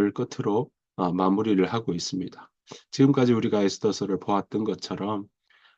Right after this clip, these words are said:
에스더서에는 하나님의 이름이, 아, 잘 등장하지 않습니다. 하나님의 이름이 언급되지 않는 책 중에 하나인 거죠.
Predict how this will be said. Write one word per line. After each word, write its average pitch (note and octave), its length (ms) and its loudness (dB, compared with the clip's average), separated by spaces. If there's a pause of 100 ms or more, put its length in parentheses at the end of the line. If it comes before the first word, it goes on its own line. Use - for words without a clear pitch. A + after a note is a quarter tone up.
에스더서에는 A#2 920 2 (260)
하나님의 D#3+ 600 4
이름이, F#2 600 0 (140)
아, E2+ 180 -6
잘 F#2 260 -2
등장하지 A2 600 -4
않습니다. G2 720 -8
하나님의 A2+ 400 2
이름이 G#2+ 300 2
언급되지 A#2 600 -2
않는 G2 260 -2
책 - 220 -6
중에 G2+ 220 -4
하나인 F#2+ 640 -4
거죠. F#2+ 320 -6